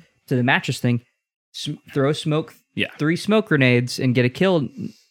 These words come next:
Speaker 1: next to each one in twenty matches.
Speaker 2: Right.
Speaker 1: And guess what? They, they don't carry over.
Speaker 2: No, it
Speaker 1: Like,
Speaker 2: has
Speaker 1: you
Speaker 2: to
Speaker 1: have
Speaker 2: be
Speaker 1: to play another
Speaker 2: each
Speaker 1: match.
Speaker 2: separate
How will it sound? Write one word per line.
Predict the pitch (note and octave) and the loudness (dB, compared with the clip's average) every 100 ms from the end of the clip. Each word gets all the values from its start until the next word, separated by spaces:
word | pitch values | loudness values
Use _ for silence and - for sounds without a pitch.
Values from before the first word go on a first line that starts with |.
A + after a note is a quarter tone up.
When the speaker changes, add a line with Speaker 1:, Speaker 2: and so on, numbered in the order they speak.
| _ | _
Speaker 1:
next | C3+ C3 - | -4 -4 -6
to | |
each | C3+ D3 D3+ | -6 -6 -4
one | F3 D#3+ C3 C3 - | -2 -2 -2 -4 -4
in | C3+ C#3 C3+ C3 | -2 0 0 -2
twenty | - D#3+ D#3+ | -4 -2 0
matches. | D#3+ G3 G3 C3+ B2 B2+ - _ _ - | 0 0 0 -2 -2 -4 -12 _ _ -14
Speaker 2:
Right. | - | -4
Speaker 1:
And | C3+ C#3 | -2 2
guess | F3 - | 2 2
what? | F#3 - _ _ _ _ | 0 0 _ _ _ _
They, | - C3+ C#3 D#3 | -12 -6 -2 -2
they | D3+ D3+ | 0 0
don't | E3+ E3+ | 0 -2
carry | - E3+ D3+ | -2 0 2
over. | A3+ F#3 - - | 0 -2 -8 -2
Speaker 2:
No, | B2+ | 2
it | |
Speaker 1:
Like, | A#2 | 4
Speaker 2:
has | C3 | 4
Speaker 1:
you | F#3 | 4
Speaker 2:
to | B2 | 2
Speaker 1:
have | |
Speaker 2:
be | |
Speaker 1:
to | A#2 | 2
play | - C3 | 4 4
another | A3 | 4
Speaker 2:
each | G3+ | 0
Speaker 1:
match. | D4 C4+ | -2 0
Speaker 2:
separate | B2+ A#2 A#2+ A2+ | 2 2 0 0